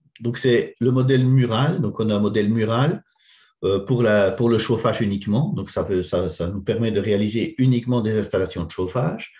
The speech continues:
À ça vient s'ajouter l'Alfea Extensa Duo A I R trente-deux. Donc, c'est une, une, euh, une pompe à chaleur qui vient se poser au sol. Comme je le disais, avec une cuve de cent quatre-vingt-dix litres, euh, de capacité d'eau chaude sanitaire, donc un tampon de cent quatre-vingt-dix litres d'eau chaude,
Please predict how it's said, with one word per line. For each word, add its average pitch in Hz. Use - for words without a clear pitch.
À 123
ça 170
vient 139
s'ajouter 131
l'Alfea 117
Extensa 120
Duo 127
A 120
I 120
R 117
trente-deux. 107
Donc, 123
c'est -
une, 101
une, 101
euh, 90
une 85
pompe -
à 117
chaleur 113
qui 104
vient 101
se 95
poser 104
au 95
sol. 143
Comme 131
je 139
le 135
disais, 135
avec 123
une 120
cuve 120
de 104
cent 127
quatre-vingt-dix 117
litres, 127
euh, 85
de 101
capacité 113
d'eau 101
chaude 98
sanitaire, 98
donc 98
un 90
tampon 98
de 95
cent 104
quatre-vingt-dix 101
litres 87
d'eau 87
chaude, 127